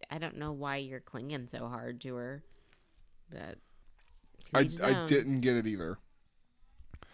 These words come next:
Speaker 2: I mean, yeah, she's pretty, but, like, what has she done?
Speaker 1: Right.
Speaker 2: Wh-, like, how, I, like, I can understand Madison 'cause they had a
Speaker 1: Uh-huh.
Speaker 2: powerful one-on-one, and Victoria 'cause he shared, they shared a, she shared a great story, but
Speaker 1: Yeah.
Speaker 2: like,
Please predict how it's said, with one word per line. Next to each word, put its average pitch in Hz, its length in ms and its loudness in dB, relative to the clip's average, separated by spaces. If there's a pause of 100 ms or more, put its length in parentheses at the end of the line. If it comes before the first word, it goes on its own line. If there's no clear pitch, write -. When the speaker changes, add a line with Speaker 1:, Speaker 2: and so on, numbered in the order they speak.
(340)
Speaker 2:
I 170 40 4
mean, 185 200 4
yeah, 214 160 8
she's 143 220 4
pretty, 156 220 4
but, 113 180 2
like, 120 240 0
what 131 180 2
has 135 120 0
she 127 200 0
done? 113 480 0
Speaker 1:
Right. 147 360 6 (800)
Speaker 2:
Wh-, 147 360 -2
like, 151 240 2
how, 180 460 6 (760)
I, 170 80 6
like, 175 180 6
I 156 40 -4
can 185 140 -2
understand 165 360 2
Madison 120 360 2
'cause 110 100 -2
they 113 60 2
had 120 200 4
a 107 140 2
Speaker 1:
Uh-huh. 156 260 4
Speaker 2:
powerful 127 460 4
one-on-one, 90 540 -2 (480)
and 120 140 0
Victoria 123 480 2
'cause 110 140 -6
he 113 80 0
shared, 90 480 -2
they 117 120 2
shared 120 300 2
a, 107 120 0 (360)
she - 260 -2
shared 127 220 4
a 113 40 2
great 107 240 0
story, 98 280 0
but 147 120 0
Speaker 1:
Yeah. 120 80 -2
Speaker 2:
like, 123 200 0